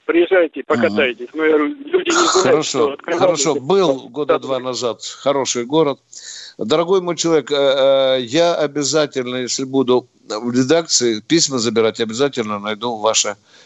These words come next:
Speaker 2: письмо. Но вы мне позвоните, я вам дам один секретный адресок,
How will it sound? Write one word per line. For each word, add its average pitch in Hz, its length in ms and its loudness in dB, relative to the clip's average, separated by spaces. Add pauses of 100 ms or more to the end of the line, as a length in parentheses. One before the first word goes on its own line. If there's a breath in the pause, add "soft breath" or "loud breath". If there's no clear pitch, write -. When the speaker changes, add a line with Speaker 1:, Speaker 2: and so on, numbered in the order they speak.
Speaker 2:
письмо. 123 380 2
Но 131 100 0
вы 160 120 2
мне 156 140 -2
позвоните, 151 540 0
я 139 80 2
вам 127 180 -6
дам 143 160 -2
один 127 280 -4
секретный 120 580 -2
адресок, 123 520 -2